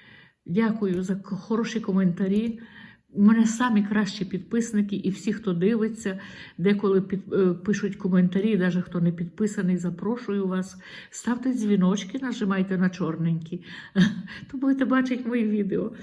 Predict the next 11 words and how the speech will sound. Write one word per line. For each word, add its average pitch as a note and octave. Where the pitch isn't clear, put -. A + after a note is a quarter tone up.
Зараз A3+
я G#3
трошки G#3+
здаюся, G3
тому F#3+
що -
зараз F#3
розхворілася G3+
з -
цим F#3+
коліном. G3+